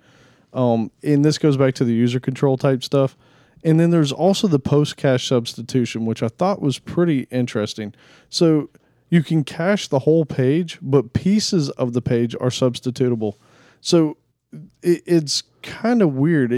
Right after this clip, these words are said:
instead of everything happening in line, like, after the page is built, then it'll go and swap in content.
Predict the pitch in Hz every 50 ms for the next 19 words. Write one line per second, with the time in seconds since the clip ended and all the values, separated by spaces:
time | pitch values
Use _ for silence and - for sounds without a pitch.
0 | 131 120 127 151 156 143 131 - - - 165 185 180 180 160 143 147 139 147 143
1 | 147 143 - 151 135 123 - 139 131 - 135 135 131 127 123 120 117 120 131 143
2 | 147 135 123 117 117 117 117 113 - - - 120 127 139 147 - 160 139 123 120
3 | - 143 139 139 131 127 123 107 110 120 113 98 107 123 123 120 117 120 117 123
4 | 123 120 117 117 - - 123 113 110 - 123 113 110 - - 113 104 107 - -
5 | 87 69 -